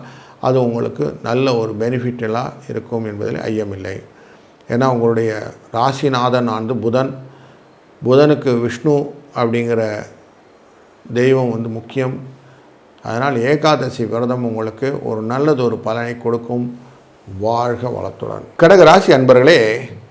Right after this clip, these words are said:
தேவையான அளவுக்கு பண வரவு இருக்கக்கூடிய நாள். இன்று சகோதரரிடம் கருத்து வேறுபாடு ஏற்பட வாய்ப்புள்ளது. பொறுமை காற்பது அவசியம். குடும்பம் மற்றும் பிள்ளைகளின் தொடர்பு, திருமணம் தொடர்பான முக்கிய முடிவுகளை இந்த நாளிலே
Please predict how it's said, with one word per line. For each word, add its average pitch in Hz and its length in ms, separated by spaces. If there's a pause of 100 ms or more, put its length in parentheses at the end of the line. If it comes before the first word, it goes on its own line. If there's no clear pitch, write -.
(280)
தேவையான 170 600
அளவுக்கு 147 420
பண 143 320
வரவு 131 300
இருக்கக்கூடிய 117 560
நாள். 104 240
இன்று 117 360
சகோதரரிடம் 120 640
கருத்து 139 340
வேறுபாடு 113 460
ஏற்பட 107 300
வாய்ப்புள்ளது. 135 720
பொறுமை 131 380
காற்பது 107 440
அவசியம். 143 600 (800)
குடும்பம் 180 460
மற்றும் 127 440
பிள்ளைகளின் 156 500
தொடர்பு, 143 440
திருமணம் 160 400
தொடர்பான 120 440
முக்கிய 131 480
முடிவுகளை 131 540
இந்த 113 240
நாளிலே 135 640